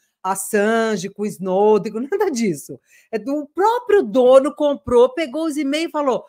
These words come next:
"Lê aqui esses e-mails de troca de funcionário, troca de, de mensagem de funcionário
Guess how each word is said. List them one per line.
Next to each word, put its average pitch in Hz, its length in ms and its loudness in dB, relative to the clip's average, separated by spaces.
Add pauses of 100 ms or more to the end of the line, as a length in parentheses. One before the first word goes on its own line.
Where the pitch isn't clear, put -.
(300)
"Lê 311 260 -4
aqui - 240 -2
esses 349 340 -4
e-mails 277 420 -2
de 247 120 -14
troca 294 520 -4
de 240 220 -8
funcionário, 226 800 -6
troca 247 320 -8
de, 202 420 -8 (400)
de 180 480 -6
mensagem 208 560 -8
de 208 100 -10
funcionário 226 920 -4